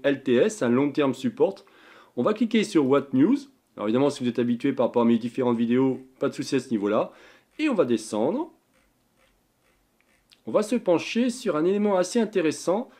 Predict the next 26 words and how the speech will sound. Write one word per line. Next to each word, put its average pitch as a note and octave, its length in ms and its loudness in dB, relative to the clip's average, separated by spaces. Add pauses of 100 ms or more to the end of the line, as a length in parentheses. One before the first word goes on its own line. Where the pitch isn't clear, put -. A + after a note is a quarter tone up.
(220)
sachant - 360 0
que C4 60 2
je G3 80 -2
vous G#3 60 2
montrerai F#3+ 340 0
tout F#3+ 120 -10
à E3+ 80 6
l'heure, G3 220 2
j'ai D#3 140 -6
fait F3+ 180 -4
des E3 160 -2
cours A#3 320 2
vraiment F3 360 0
très, C4+ 340 -6
très B3+ 220 -4
complets, G#3+ 720 0
euh, B2+ 160 0
par E3 240 -2
rapport F3 320 2
au E3 60 0
snapping. E3 520 -2
Si B2 160 -6
vraiment C#3 240 2
vous C#3+ 140 -2
êtes D3 100 -2
intéressé, C#3 560 0